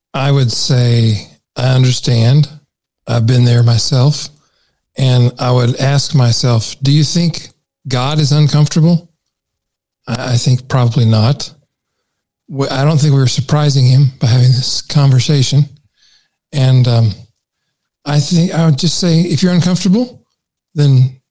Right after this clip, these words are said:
you can excuse yourself. I still love you. I'll meet you on another podcast, another class somewhere. But if you're, if you're comfortable hanging out and just listening and considering some ideas that might be helpful,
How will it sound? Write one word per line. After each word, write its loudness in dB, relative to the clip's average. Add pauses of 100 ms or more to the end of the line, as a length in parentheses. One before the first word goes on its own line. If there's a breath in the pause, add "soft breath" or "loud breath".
(160)
you -2
can 0
excuse 0
yourself. -2 (460)
I 0
still -2
love 0
you. 0 (120)
I'll 2
meet 0
you 2 (640)
on 0
another 0
podcast, -2
another 4
class -2 (320 soft breath)
somewhere. 0 (680)
But 0
if 0
you're, 2
if -4
you're 2 (320)
comfortable 0 (480 loud breath)
hanging -4
out -4
and 0
just -2
listening 0 (640)
and 2
considering 0
some 0
ideas 0
that -2
might 2
be 2
helpful, -2